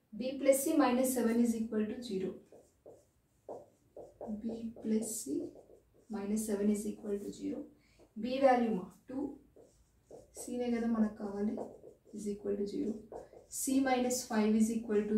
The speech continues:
zero. C is equal to five. ఓకే, A, B, C వాల్యూస్ అన్ని వచ్చేసాయి. ఇప్పుడు మనం ఫస్ట్ ఈక్వేషన్ ఇవన్నీ తీసుకెళ్ళి సబ్స్టిట్యూట్ చేసేద్దాం. From one. So what is the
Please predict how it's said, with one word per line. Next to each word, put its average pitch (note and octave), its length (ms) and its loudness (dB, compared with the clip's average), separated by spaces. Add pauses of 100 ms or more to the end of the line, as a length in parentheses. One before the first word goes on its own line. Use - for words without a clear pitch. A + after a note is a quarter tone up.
(120)
zero. G3+ 220 2 (380)
C A#3 180 0 (100)
is A#3+ 200 2
equal A#3+ 280 0 (120)
to D#4 100 -2 (140)
five. - 200 -4 (800)
ఓకే, C#4+ 160 -2 (300)
A, - 20 6 (180)
B, B3+ 140 -4 (240)
C B3+ 220 -4
వాల్యూస్ A#3 260 0
అన్ని A#3 160 2
వచ్చేసాయి. A3 360 -4 (380)
ఇప్పుడు C4 220 -6
మనం B3+ 180 4
ఫస్ట్ A#3+ 240 4
ఈక్వేషన్ C#4 400 -2
ఇవన్నీ A#3+ 300 4
తీసుకెళ్ళి - 360 -4
సబ్స్టిట్యూట్ G#3 440 -8
చేసేద్దాం. F3 420 -10 (380)
From A#3+ 180 4 (160)
one. F#3+ 100 -4 (2500)
So B3+ 120 -2
what B3 120 10
is C4 80 4
the C#4+ 40 4